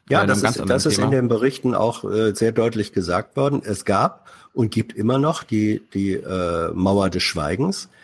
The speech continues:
Speaker 1: der Nichtmitwirkung an der, äh, Aufklärung. Das hat auch Funke noch mal klar benannt. Und die große Frage ist, lässt Politik da, wo sie eine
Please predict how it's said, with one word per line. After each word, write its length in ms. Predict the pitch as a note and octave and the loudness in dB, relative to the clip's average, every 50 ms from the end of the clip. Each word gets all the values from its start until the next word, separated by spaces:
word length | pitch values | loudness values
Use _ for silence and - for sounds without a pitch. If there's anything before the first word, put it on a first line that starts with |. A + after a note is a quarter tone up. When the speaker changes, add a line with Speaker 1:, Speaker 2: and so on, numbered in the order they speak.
| - - _ | -20 -8 _
Speaker 1:
der 100 | F2+ F2 | 0 2
Nichtmitwirkung 840 | G2+ G#2 A#2 - - - G2 G2+ G#2+ - - G2+ G2+ G2+ - G#2 G2+ - | 4 4 2 0 0 0 0 0 0 0 0 0 0 2 2 0 0 0
an 160 | - G2 G2 | 0 0 0
der, 220 | F#2+ F2+ F2+ F2 | 0 2 0 0
äh, 300 | - F#2 F2+ F#2 F#2 - | -2 -2 -4 -4 -4 -2
Aufklärung. 680 | - F2 F#2+ - - - G2+ G2+ G#2 A2+ B2 C#3+ E3 - _ - - - _ | -4 -4 -6 -6 -8 -6 -6 -4 -4 -4 -4 -4 -6 -8 _ -20 -20 -20 _
Das 140 | - F2+ - - | -6 -4 -2 -2
hat 120 | F#2+ - | -2 -2
auch 160 | - F#2 F2 - | -2 -4 -4 -6
Funke 520 | - - F#2+ F#2+ F#2+ - A2+ A2+ G2 - - - - | -4 -4 -2 -2 0 0 0 0 0 -2 -6 -6 -4
noch 180 | G#2 G#2+ G2 | -4 -2 0
mal 160 | B2+ A#2 G#2+ - | 0 0 0 0
klar 300 | - - - G#2 G2 F#2+ | -2 -2 0 0 0 0
benannt. 440 | G2 F2 E2 D2+ F2+ G#2 C#3 F3+ - _ - - _ _ _ _ | 0 -2 -2 -2 -2 -2 -4 -6 -8 _ -20 -20 _ _ _ _
Und 120 | _ C3+ B2+ | _ -2 -2
die 60 | C#3 | 0
große 300 | C3+ C3+ C#3+ D3 - D3 | 0 2 0 2 0 -2
Frage 380 | - - - F#2 F2 F2+ F2+ - | -4 -2 -2 0 0 2 0 0
ist, 360 | - C3 E3 - - - - _ _ _ _ _ | 0 0 -2 -2 -4 -8 -10 _ _ _ _ _
lässt 420 | - G#2+ A#2 D#3+ - - - - _ | -2 0 0 0 0 -2 -8 -10 _
Politik 580 | - A2+ G2+ G2+ F#2 - - C3+ D#3 - - _ | 0 0 2 2 -2 0 -2 -2 -2 -2 -4 _
da, 340 | F#2 F2 G#2 A#2+ C3 B2 A2+ | 0 2 2 2 0 0 0
wo 100 | A2 A#2 | -2 0
sie 140 | G#2+ A2 | 0 2
eine 260 | G#2 G2+ G2+ F#2 F2 | 2 2 2 0 -2